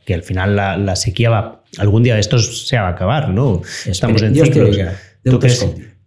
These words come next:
Speaker 1: le-, entonces crees que aún, que entonces bajarán los precios de nuevo?
Speaker 2: Los precios volverán a ponerse en su lugar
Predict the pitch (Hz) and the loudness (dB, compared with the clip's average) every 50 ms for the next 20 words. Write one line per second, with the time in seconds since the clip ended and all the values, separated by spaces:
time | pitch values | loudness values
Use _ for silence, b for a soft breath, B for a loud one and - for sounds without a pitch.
0 | _ - 113 117 120 123 123 123 - - - 107 104 120 123 123 123 - 135 131 | _ -2 0 0 0 0 -2 -4 -6 -6 -4 0 0 2 2 0 0 0 0 0
1 | 131 127 - - - 117 110 107 104 107 107 104 107 104 104 95 - - 104 98 | 0 -2 -2 -2 -2 0 2 2 2 2 2 0 0 0 -2 -2 -2 -2 0 0
2 | 123 123 113 123 110 113 110 - 110 104 104 101 92 - - 98 - 107 98 95 | 0 2 2 2 0 0 0 0 0 0 0 0 -2 -2 -2 -2 0 0 0 0
3 | 95 95 92 87 87 90 90 - - - _ _ _ _ _ _ _ _ _ - | 0 0 -2 -4 -6 -8 -8 -10 -14 -20 _ _ _ _ _ _ _ _ _ -2
4 | 156 160 156 156 160 185 180 202 233 185 135 139 151 139 131 135 139 147 151 160 | -2 -2 -2 -2 -2 -2 -2 0 0 0 2 2 2 2 2 0 0 0 0 -2
5 | 156 143 127 151 131 127 123 123 120 - 175 170 175 165 151 - - - 139 127 | -2 -2 -2 -2 0 0 0 0 -2 -2 -2 -2 -2 -2 -4 -6 -8 -4 -2 0
6 | 123 113 107 - 123 107 101 101 98 92 107 98 85 90 - _ | 0 0 0 -2 -2 -2 -2 -2 -2 -2 -4 -4 -6 -8 -10 _